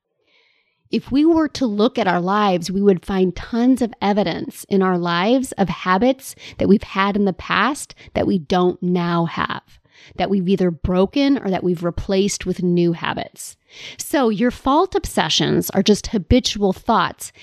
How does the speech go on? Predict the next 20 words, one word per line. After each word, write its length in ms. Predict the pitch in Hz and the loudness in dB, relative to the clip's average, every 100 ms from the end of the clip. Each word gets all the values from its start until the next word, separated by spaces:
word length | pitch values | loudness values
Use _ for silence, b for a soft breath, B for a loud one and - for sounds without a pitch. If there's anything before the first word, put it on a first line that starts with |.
| B | B
and 180 | 202 202 | -2 0
they're 140 | 202 | 2
not 420 | 202 185 208 247 - - | 0 0 0 0 -4 -12
who 280 | - 240 | -2 2
you 280 | 233 202 226 | 2 2 -2
are 380 | - 202 208 202 | 0 2 2 0
as 160 | 202 190 | -2 0
a 120 | 202 | 0
person. 680 | 180 - 247 - 185 190 311 349 _ _ B B B | 0 -2 -2 -2 -2 2 2 2 _ _ B B B
And 160 | - 214 | -4 -2
now 160 | 208 220 | 2 0
it 80 | |
becomes 340 | 214 220 214 190 | 0 -2 -2 -2
so 380 | - 220 208 214 | -4 -2 0 2
much 240 | 208 - | 0 -2
easier 400 | 214 185 185 185 | -2 -2 0 0
to 120 | 175 180 | 0 0
get 200 | 165 - | -2 0
over 340 | - 254 233 | 2 2 2
them 380 | 202 175 170 175 | 0 0 0 -2